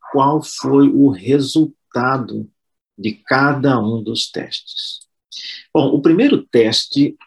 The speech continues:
foi o que aconteceu e foi descrito no primeiro capítulo. Logo depois de ter sido descrito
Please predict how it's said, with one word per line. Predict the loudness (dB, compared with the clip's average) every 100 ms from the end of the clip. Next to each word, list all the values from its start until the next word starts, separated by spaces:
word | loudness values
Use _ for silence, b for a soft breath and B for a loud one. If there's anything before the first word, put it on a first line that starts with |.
| _ _
foi | -12 -4 2 6 6 6 4 -4 _ 2
o | 2
que | 2 2 2
aconteceu | 4 2 2 0 0 2 4 4 2
e |
foi | 0 -2
descrito | -2 -4 0 0 2 -2
no | -2 -4
primeiro | -4 -2 0 2 2 0
capítulo. | -6 -10 _ -16 -16 -20 _ -18 -18 -20 _ B B B B 0
Logo | 2 4
depois | 4 2 4 6 6 4 2 -2
de | -4 -4 -2 -2 -6 -8 _ 2
ter | 4 4 2
sido | -4 -2 0
descrito | 0 -2 -6 -8 -10